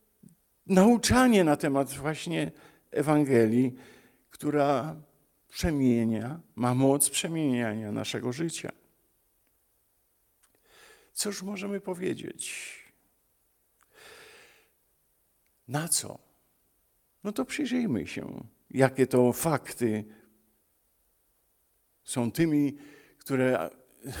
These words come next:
zadziwiają Pawła i on każe nam, czy jesteśmy w stanie coś na to powiedzieć. W tym samym liście, w piątym rozdziale, pierwszym wierszu czytamy: "Usprawiedliwieni z wiary pokój mamy z Bogiem przez Pana naszego Jezusa Chrystusa".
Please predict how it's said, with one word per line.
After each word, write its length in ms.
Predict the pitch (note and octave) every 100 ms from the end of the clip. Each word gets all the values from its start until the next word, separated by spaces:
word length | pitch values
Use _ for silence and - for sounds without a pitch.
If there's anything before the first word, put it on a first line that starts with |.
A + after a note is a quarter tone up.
| -
zadziwiają 720 | A#2+ C3 C3+ C3+ D3+ C#3+ C3+
Pawła 520 | C3+ C#3+ B2+ C3 B2+ - - - - -
i 360 | C#3+ D3+ D3 -
on 200 | C#3 B2+
każe 380 | B2+ B2+ A#2 A#2+
nam, 400 | B2 A#2+ A#2+ A#2 - - _ _ _ _ _ _
czy 160 | - A#2
jesteśmy 500 | A2+ - C#3 C3+ B2+
w 60 |
stanie 380 | - B2 B2+ B2+
coś 500 | - A#2 A2+ - - _ _ _ _ _ _ -
na 160 | A2+
to 160 | G#2 A2
powiedzieć. 1000 | A2+ F#2+ G#2+ F#2+ - - - - - - - _ _ _ _ _ _ - - - - - _ _ _ _ -
W 60 |
tym 120 | C#3+
samym 340 | C3 D#3+ C#3+ C3
liście, 300 | D3 - B2
w 40 |
piątym 340 | - B2+ C3 B2+
rozdziale, 420 | B2 B2+ C#3 C3+
pierwszym 400 | C3+ C3 C3 B2+
wierszu 340 | C3+ C#3+ C#3+
czytamy: 460 | B2 B2+ D3 C#3+ C#3+
"Usprawiedliwieni 880 | B2+ - C3+ C#3+ C#3+ C3+ E3 F3 D#3+
z 120 | B2+
wiary 300 | D#3 F3 E3+
pokój 360 | F#3 F#3 D#3+
mamy 300 | C#3 C#3 C#3+
z 80 | B2+
Bogiem 340 | A#2 D3+ D3 D3
przez 260 | D3+ C#3+
Pana 280 | - E3+ D#3+
naszego 360 | D3+ C#3+ E3 D#3
Jezusa 380 | D#3 D3 D#3+ E3
Chrystusa". 640 | D#3+ F#3 - F3+ -